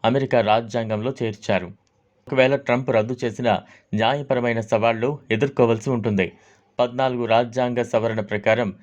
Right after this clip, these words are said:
అమెరికాలో జన్మించిన వారు దాని అధికార పరిధికి లోబడి నివసించే దేశ పౌరులుగా గుర్తింపు పొందుతారని తెలిపింది. అయితే ట్రంప్ సహా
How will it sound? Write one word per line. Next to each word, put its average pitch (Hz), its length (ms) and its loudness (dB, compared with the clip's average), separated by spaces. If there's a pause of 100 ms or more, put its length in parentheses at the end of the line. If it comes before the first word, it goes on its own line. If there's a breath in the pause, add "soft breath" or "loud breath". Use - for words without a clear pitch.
(220 soft breath)
అమెరికాలో 127 500 0
జన్మించిన 117 520 -4
వారు 110 240 4 (220)
దాని 117 260 2 (160)
అధికార 131 420 2
పరిధికి 117 480 0
లోబడి 120 400 2
నివసించే 110 540 -2 (440 soft breath)
దేశ 120 320 0
పౌరులుగా 110 580 2
గుర్తింపు 110 480 -4
పొందుతారని 107 580 0
తెలిపింది. 110 420 -2 (560 soft breath)
అయితే 165 260 -2
ట్రంప్ 135 300 -4
సహా 131 260 0